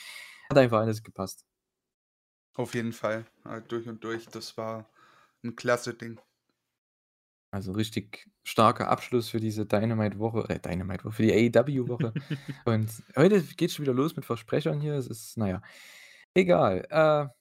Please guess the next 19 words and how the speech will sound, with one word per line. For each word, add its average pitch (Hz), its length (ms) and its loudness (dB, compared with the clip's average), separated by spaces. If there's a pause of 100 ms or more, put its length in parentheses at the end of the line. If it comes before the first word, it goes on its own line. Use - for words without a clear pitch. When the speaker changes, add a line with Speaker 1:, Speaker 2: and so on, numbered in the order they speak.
(280)
Speaker 1:
ja, 143 320 -2 (460)
ein 135 200 0
weiteres 175 440 4
gutes 113 300 -6
Match 120 280 -4
gab's 120 300 0
als 113 260 0
Opener 143 400 0
bei 110 120 0
Dynamite, 104 640 0
auch 120 300 0
ohne 147 260 2
Commercial, 143 640 -2
und 120 160 -4
zwar 113 180 -4
C 170 280 -4
M 196 160 -2
Punk 165 420 -2
gegen, 151 460 0